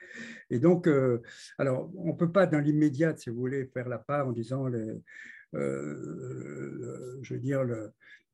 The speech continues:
les antidépresseurs expliquent quatre-vingts pour cent ou que soixante pour cent ou vingt pour cent, et cetera. Mais, mais je veux dire, il est certain que les antidépresseurs, s'ils sont extrêmement efficaces, ils s'inscrivent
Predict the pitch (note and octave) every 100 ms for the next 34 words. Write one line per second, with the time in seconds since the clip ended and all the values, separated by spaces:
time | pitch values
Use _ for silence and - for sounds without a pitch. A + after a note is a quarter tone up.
0 | - - B2+ C3 B2 C3+ C3 B2 A#2+ D3
1 | C3 A#2+ - C3 B2+ B2+ - B2+ A#2 -
2 | - B2+ C3 B2 G#2 B2 A#2 C3 C3 B2
3 | - - - C3+ A#2+ B2 A#2 A2 B2+ A#2+
4 | B2 F3 F3+ A3+ - - - - C#3 D#3
5 | - D3 E3+ D#3+ C3 D#3+ F#3 D#3 C3 A#2+
6 | C3 - - F#3+ G3+ E3 C3+ B2 C#3 D3+
7 | E3 C3+ - B2 - F#3 G3 - D#3 B2+
8 | D3 C3 B2 C#3+ C#3 C3+ B2+ F3 F#3 F3
9 | D3+ F3 E3+ E3+ - F#3 D#3+